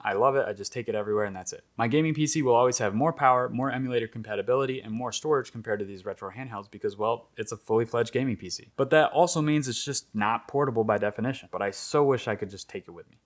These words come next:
And that's where the game streaming comes in, because you're essentially taking your fully fledged gaming P C on the go. If you're watching this and you're thinking like me, you're thinking, "Mm, this is too good to be true. There's gotta be some kind of catch." Well, yeah, there is a catch, but we'll get to that later.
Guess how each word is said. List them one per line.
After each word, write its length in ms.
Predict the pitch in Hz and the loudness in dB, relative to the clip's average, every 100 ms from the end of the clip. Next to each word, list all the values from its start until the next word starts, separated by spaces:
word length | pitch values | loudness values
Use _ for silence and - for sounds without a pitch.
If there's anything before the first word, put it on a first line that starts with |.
| - | -8
And 140 | 101 | 0
that's 220 | 127 143 | 0 2
where 100 | 147 | 2
the 80 | 127 | 2
game 220 | 113 117 | 0 -2
streaming 260 | 110 110 95 | -2 -4 -4
comes 240 | 92 90 | -8 -12
in, 100 | 82 - | -16 -20
because 240 | - 101 | -16 -6
you're 100 | 101 | -4
essentially 500 | 95 139 143 147 139 | -2 -2 -2 0 0
taking 380 | 131 131 127 113 | 0 -4 -2 -2
your 120 | 95 | -2
fully 260 | - 113 120 | -2 -2 0
fledged 320 | - 117 113 | 2 2 2
gaming 260 | 135 143 | 0 0
P 140 | 113 101 | -2 -6
C 260 | - 98 - - | -6 -12 -16 -14
on 220 | 98 95 | -10 -10
the 80 | 95 | -10
go. 320 | 92 87 - _ _ _ | -8 -8 -8 _ _ _
If 160 | 180 180 | -6 0
you're 120 | 151 | 8
watching 260 | 131 123 | 8 8
this 220 | 123 123 - | 0 0 -2
and 40 | |
you're 80 | 107 | -2
thinking 280 | - 104 101 | -2 -2 -2
like 160 | 98 | -2
me, 140 | 117 139 | -2 -2
you're 120 | 117 | -4
thinking, 400 | 110 101 98 90 | -4 -6 -6 -8
"Mm, 480 | 90 92 107 107 104 | -16 -12 -10 -8 -8
this 180 | 101 | -10
is 200 | 101 92 | -12 -14
too 100 | - | -14
good 140 | 98 92 | -10 -12
to 60 | |
be 100 | 85 | -12
true. 140 | - - - | -20 -20 -12
There's 120 | 107 | -4
gotta 280 | - 147 143 | 4 6 4
be 100 | 131 | 0
some 240 | 117 123 | 0 -2
kind 220 | 113 110 | -4 -6
of 80 | 95 | -6
catch." 440 | - - - - - | -10 -16 -16 -18 4
Well, 320 | 131 110 - - | 6 6 2 4
yeah, 180 | 123 95 | 6 8
there 160 | 101 | 6
is 100 | 98 | 4
a 20 | |
catch, 300 | 87 92 87 | 2 -4 -4
but 80 | - | 0
we'll 80 | 110 | 4
get 160 | 120 123 | 4 4
to 80 | |
that 160 | 113 104 | 4 4
later. 240 | 95 87 | 4 -2